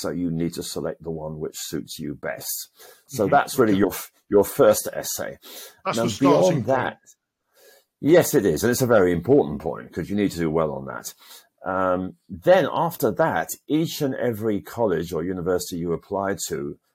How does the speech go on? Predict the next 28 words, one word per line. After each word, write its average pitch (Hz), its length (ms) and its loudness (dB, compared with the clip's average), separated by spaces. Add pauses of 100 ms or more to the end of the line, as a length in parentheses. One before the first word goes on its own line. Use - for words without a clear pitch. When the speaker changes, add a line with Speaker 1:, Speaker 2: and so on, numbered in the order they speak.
Speaker 1:
may 107 580 0
require 85 680 -4 (160)
essays 73 720 -6 (180)
or - 160 -20 (120)
essay. - 520 -8 (240)
It - 140 -12
depends. 67 600 -10
It's - 120 -10
always 80 280 -2
different, 92 340 -4
obviously, 73 360 -6
each - 220 -10
place. - 380 -2 (240)
But 139 160 -4
you 185 120 2
can 139 180 0
go 127 240 6
onto 110 220 0
their 95 220 2
websites 82 580 -2
and 92 140 -8
you 101 140 -4
can 90 180 -8
see 104 320 -4
what 85 220 -4
the 78 100 -6
essay 78 300 -8
prompts 65 420 -18